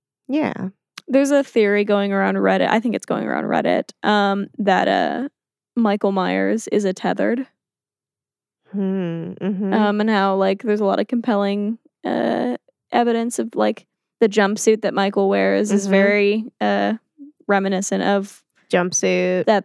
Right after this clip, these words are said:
Speaker 2: the tethered in this wear. Uh, Michael never speaks.
Speaker 1: Mm-hmm.
Speaker 2: Only, uh, only articulates any thoughts through guttural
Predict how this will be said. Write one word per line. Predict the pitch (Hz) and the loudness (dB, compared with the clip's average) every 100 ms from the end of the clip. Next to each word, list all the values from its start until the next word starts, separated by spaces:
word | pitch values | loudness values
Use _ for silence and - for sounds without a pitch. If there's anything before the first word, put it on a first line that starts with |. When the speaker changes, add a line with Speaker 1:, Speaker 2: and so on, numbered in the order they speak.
| 254 | -2
Speaker 2:
the | 214 | -2
tethered | 208 220 196 196 196 | 2 2 2 0 -2
in | - 208 | -4 -2
this | 196 202 202 | -2 -4 -2
wear. | 202 196 196 196 - | 0 2 0 0 0
Uh, | 190 190 185 185 185 | 0 2 2 0 -2
Michael | - 196 196 208 | 0 -2 0 0
never | 190 196 | 0 -2
speaks. | - - 277 294 - - - 190 185 | -6 0 2 2 -4 -8 -4 -4 -2
Speaker 1:
Mm-hmm. | 190 196 220 - _ - | -2 -2 -4 -8 _ -2
Speaker 2:
Only, | 214 202 202 202 196 - | 0 2 2 2 0 0
uh, | 190 190 190 190 196 220 _ _ _ - | 2 4 2 2 -2 -4 _ _ _ -6
only | 220 220 208 202 | -4 0 0 0
articulates | 220 247 226 208 208 | -2 -2 -2 0 0
any | 208 208 | -2 -4
thoughts | 208 185 - | -2 -2 -2
through | 190 | -4
guttural | 196 190 190 196 180 185 | 0 0 2 2 0 -2